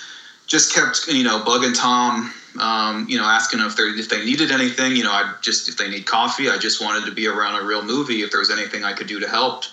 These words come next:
let me know. And, um, after a few weeks, you know, they were starting editing and they had some deadlines coming up and asked if I knew how to edit. And I said, "Yeah, of course."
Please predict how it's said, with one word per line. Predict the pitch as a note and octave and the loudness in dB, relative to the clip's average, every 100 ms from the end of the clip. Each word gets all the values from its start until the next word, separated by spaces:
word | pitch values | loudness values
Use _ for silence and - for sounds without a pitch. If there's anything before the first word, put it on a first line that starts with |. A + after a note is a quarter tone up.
| - | -4
let | G#2+ G2 | -4 -4
me | F#2+ | -4
know. | A2 A#2 A2+ A#2 - - - - - | 0 0 -2 -6 -16 -20 -20 -18 -8
And, | G#2+ G#2 G2+ | -2 0 0
um, | G2+ G2+ G2 G2 | 0 -2 -2 2
after | B2+ B2+ A#2+ | 2 4 2
a | |
few | - B2+ B2 | 2 2 2
weeks, | C#3+ C#3+ - - | 2 2 2 2
you | B2 | 0
know, | A#2 G#2+ | 0 2
they | A2 | 0
were | G#2+ G#2 | 0 0
starting | - A2+ A2 A2 | 2 2 2 0
editing | A#2 B2 A#2 A#2 A2 | 0 2 0 0 -2
and | G#2 G2+ - _ - | -6 -12 -16 _ -6
they | |
had | - - | -2 0
some | G#2 G2+ | 0 0
deadlines | A#2 B2 A#2 A2+ - | 0 2 2 0 0
coming | A#2 A2+ A2+ | 0 0 2
up | A#2+ A#2+ | 0 0
and | G#2 G2+ G2+ - - | -4 -6 -10 -8 0
asked | - - | 2 2
if | - | 2
I | G#2+ G#2+ | 0 0
knew | A2 | 0
how | - | 0
to | - - | 0 2
edit. | A#2 C3+ - - - _ _ _ _ _ _ - A2+ | 2 2 0 -6 -20 _ _ _ _ _ _ -12 -6
And | A2+ G#2+ G#2 | -2 0 0
I | G#2+ | 2
said, | G#2+ B2 A2 | 2 2 2
"Yeah, | A#2+ - - | 4 4 4
of | - | 2
course." | D#3 E3+ - - | 2 4 4 2